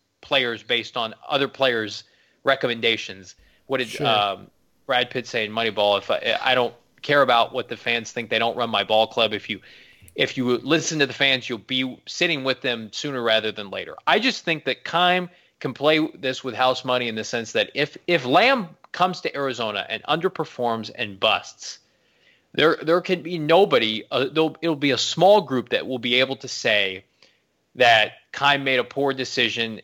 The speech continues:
Speaker 1: and that was an egregious pick, when in reality, it just, it checks every box right now that they need to fill, outside of, you know, Chase Young somehow falling to eight or something like that.
Speaker 2: Yeah,
Speaker 1: They got better,
Speaker 2: Okudah,
Speaker 1: they got
Speaker 2: one of
Speaker 1: Right.
Speaker 2: those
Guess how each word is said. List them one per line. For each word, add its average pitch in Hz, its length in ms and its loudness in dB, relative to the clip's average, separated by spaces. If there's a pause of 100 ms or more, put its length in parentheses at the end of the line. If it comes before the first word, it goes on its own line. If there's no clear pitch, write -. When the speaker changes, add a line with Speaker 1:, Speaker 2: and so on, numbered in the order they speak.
Speaker 1:
and 110 180 -2
that 104 160 0
was 107 160 -10
an 104 80 -10
egregious 120 500 -4
pick, 107 420 -2 (340)
when 156 160 0
in 165 100 -2
reality, 143 720 4
it 139 140 -4
just, 151 340 -2
it 139 160 -6
checks - 440 -2
every 160 280 0
box 131 460 2
right 117 320 0
now 107 260 2
that 101 200 -10
they 101 180 -4
need 107 300 -10
to 101 100 -12
fill, - 500 -8 (480)
outside 143 580 6
of, 120 300 2 (260)
you 139 160 -10
know, 92 160 -6
Chase - 480 0
Young 113 300 2
somehow 117 440 -2
falling 101 540 0
to - 160 -12 (100)
eight 98 260 -10
or 117 120 -6
something 110 460 -2
like 101 280 -4
that. - 360 -14 (140)
Speaker 2:
Yeah, 113 200 -6
Speaker 1:
They 139 120 4
got 139 280 4
better, 151 240 4
Speaker 2:
Okudah, 147 220 2
Speaker 1:
they 147 100 2
got 180 440 0
Speaker 2:
one 202 200 2
of 196 40 2
Speaker 1:
Right. 180 100 2
Speaker 2:
those 170 240 -2